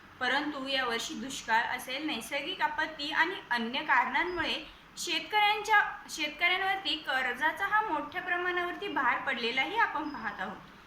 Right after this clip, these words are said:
तर मित्रांनो, आता यामुळे शेतकऱ्यांना दिलासा देण्यासाठी देवेंद्र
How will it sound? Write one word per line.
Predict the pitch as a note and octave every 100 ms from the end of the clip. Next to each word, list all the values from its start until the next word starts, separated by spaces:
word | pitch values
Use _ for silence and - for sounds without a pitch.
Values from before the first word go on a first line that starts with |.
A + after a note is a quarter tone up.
| - - -
तर | G#4 A#4
मित्रांनो, | G#4+ F4 F4+ F#4 F#4+
आता | F4+ F4
यामुळे | G4 D#4 D#4 C#4+ A#3+ D#4
शेतकऱ्यांना | D#4+ B3 - C4 C4 C#4+
दिलासा | C4+ A#3 G#3 G#3+ D4+
देण्यासाठी | B3+ A3 G3 A#3 D4+ F#4 A#3+ C#4+ D4+ - - A#3
देवेंद्र | B3 C4 F4+ G#4